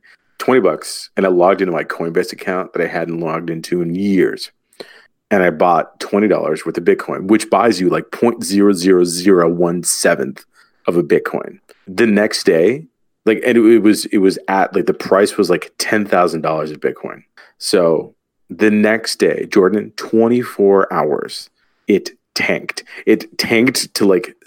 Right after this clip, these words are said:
well, quote, tanked to, like, six thousand dollars. Until today, like, um, I basically lost ten dollars in the first month of owning Bitcoin, right?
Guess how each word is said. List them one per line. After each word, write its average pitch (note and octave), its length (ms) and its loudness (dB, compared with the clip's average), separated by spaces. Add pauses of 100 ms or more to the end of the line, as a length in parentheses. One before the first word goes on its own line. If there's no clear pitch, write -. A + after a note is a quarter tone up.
(120)
well, G#2 420 2
quote, - 400 0
tanked - 440 -4
to, - 100 0
like, A#2 160 4
six - 300 -6
thousand F#2+ 280 0
dollars. F2+ 340 2 (340)
Until A#2+ 320 0
today, G#2+ 640 2 (260)
like, G#2 180 -2 (160)
um, G2+ 220 0
I A2+ 100 0
basically A#2+ 400 4
lost F2+ 640 0 (460)
ten B2 280 0
dollars F#2 600 0 (200)
in A#2+ 140 2
the G2+ 100 2
first F#2+ 400 -2
month F2+ 200 -4
of E2 100 -4
owning D#2+ 220 -4
Bitcoin, - 480 -6 (360)
right? F#2 200 0